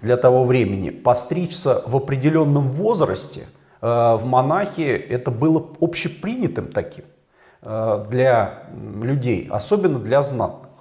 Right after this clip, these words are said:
Точно так же, как, э, и перед смертью многие князья также, сказать, принимали схиму,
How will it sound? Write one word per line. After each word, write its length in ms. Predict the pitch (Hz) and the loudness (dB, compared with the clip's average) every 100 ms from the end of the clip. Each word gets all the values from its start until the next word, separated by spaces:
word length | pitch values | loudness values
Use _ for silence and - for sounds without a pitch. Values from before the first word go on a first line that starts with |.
| _ _ _ _ _ _ | _ _ _ _ _ _
Точно 400 | 151 156 151 165 | 0 0 0 -2
так 300 | 143 170 202 | 2 2 4
же, 80 | 185 | 2
как, 360 | - 135 - 131 | 0 -2 -4 -6
э, 640 | 120 120 117 117 113 110 | -2 -2 -2 -2 -2 -2
и 260 | 110 113 110 | -4 -6 -6
перед 300 | 139 160 165 | -2 -2 -2
смертью 440 | 226 240 - - | -2 -2 -2 -4
многие 360 | 107 127 98 95 | -4 -2 -2 -6
князья 580 | - 113 101 110 135 170 | -6 -4 -4 0 2 2
также, 320 | 160 120 117 | 0 -2 -6
сказать, 380 | - 110 104 - | -10 -8 -8 -8
принимали 460 | 107 110 131 139 | -8 -6 -4 -4
схиму, 500 | 123 - - 262 165 | -4 -8 -8 -8 -8